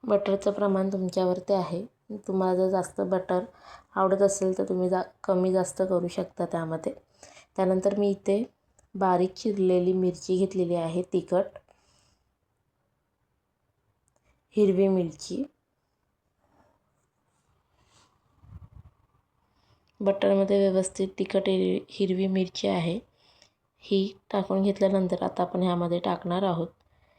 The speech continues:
काश्मीरी तिखट, म्हणजेच काश्मीरी चिली पावडर. त्यानंतर आपण इथे आलं लसणाची पेस्ट टाकणार आहोत. हे व्यवस्थित आता आपण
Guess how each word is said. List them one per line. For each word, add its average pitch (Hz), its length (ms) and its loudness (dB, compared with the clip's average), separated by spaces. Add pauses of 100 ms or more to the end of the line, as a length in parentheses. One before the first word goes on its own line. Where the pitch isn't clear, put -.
(920)
काश्मीरी 202 720 2 (760)
तिखट, - 600 -4 (580)
म्हणजेच 202 380 0
काश्मीरी 196 680 2 (140)
चिली 180 300 0
पावडर. 180 480 0 (2500)
त्यानंतर 196 340 2
आपण 196 200 0
इथे 196 180 0
आलं 185 220 2
लसणाची 180 460 -2
पेस्ट 180 420 -2
टाकणार 170 360 -4
आहोत. 160 440 -6 (3250)
हे 208 60 -2
व्यवस्थित 196 560 2
आता 185 220 0
आपण 196 380 -2